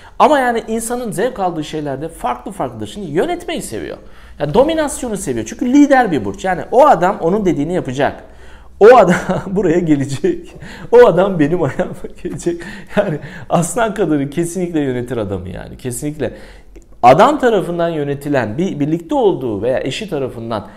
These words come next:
domine edilen, dominasyon altına alınan bir aslan kadını ben hiç görmedim ki. Ben binlerce aslan gördüm, öyle söyleyeceğim. Şimdi dördüncü madde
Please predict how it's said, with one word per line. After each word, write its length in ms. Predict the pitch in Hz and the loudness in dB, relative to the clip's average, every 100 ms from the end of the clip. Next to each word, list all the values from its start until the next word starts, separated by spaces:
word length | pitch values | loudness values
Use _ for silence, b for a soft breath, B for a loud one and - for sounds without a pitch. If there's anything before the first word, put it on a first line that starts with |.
| B 143 135 | B -6 0
domine 440 | 156 175 202 262 | 2 2 0 -2
edilen, 420 | 185 135 120 101 98 | -2 -2 -2 -2 -4
dominasyon 520 | 113 147 147 147 202 | -4 -4 -6 -6 -6
altına 360 | 147 123 127 | -6 -6 -8
alınan 320 | 117 113 104 131 | -8 -8 -10 -6
bir 160 | 185 | -6
aslan 240 | - 151 135 | -6 -8 -10
kadını 300 | 120 151 131 | -10 -10 -6
ben 140 | 180 | -6
hiç 160 | 160 - | -6 -6
görmedim 380 | 107 101 160 | -6 -6 -10
ki. 120 | 147 135 | -10 -6
Ben 180 | 151 | -4
binlerce 360 | 143 147 147 113 | -4 -6 -6 -6
aslan 320 | 107 - 101 | -8 -8 -8
gördüm, 280 | 95 82 92 | -8 -8 -10
öyle 140 | 92 | -10
söyleyeceğim. 340 | 92 80 62 - - B B B B | -10 -10 -12 -16 -20 B B B B
Şimdi 340 | 262 247 - B B 151 | 0 2 2 B B 6
dördüncü 380 | 214 220 226 214 | 6 6 2 0
madde 420 | 185 147 175 | 0 2 0